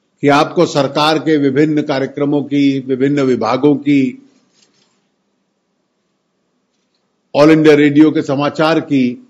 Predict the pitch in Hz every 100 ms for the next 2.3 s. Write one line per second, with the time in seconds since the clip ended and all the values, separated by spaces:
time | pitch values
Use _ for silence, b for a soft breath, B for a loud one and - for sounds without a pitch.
0 | _ 143 147 147 147 151 147 156 143 147
1 | 147 147 147 - 139 139 143 147 156 -
2 | 117 101